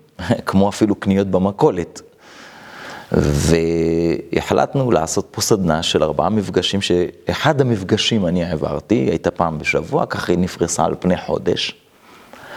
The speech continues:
ובה נגענו בכל הדברים שזוג צעיר, לאו דווקא בחור ישיבה, אבל בדגש על בחור ישיבה, כי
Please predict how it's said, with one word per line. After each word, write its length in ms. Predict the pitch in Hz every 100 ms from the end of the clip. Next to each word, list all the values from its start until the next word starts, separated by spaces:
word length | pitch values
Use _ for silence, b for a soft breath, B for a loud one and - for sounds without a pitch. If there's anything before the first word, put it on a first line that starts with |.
| B B B -
ובה 380 | 82 85 90 165
נגענו 580 | 127 110 139 139 139 98
בכל 560 | 87 - - 180 202
הדברים 480 | 110 - 90 95 147
שזוג 420 | 147 123 123 208
צעיר, 400 | - 185 190 185
לאו 140 | 160 180 220
דווקא 260 | 190 -
בחור 320 | - - 107
ישיבה, 360 | 95 - - 185
אבל 180 | 196 110
בדגש 460 | 98 98 107 143
על 60 | 139
בחור 260 | 123 127 131
ישיבה, 260 | - 180
כי 280 | 175 - 120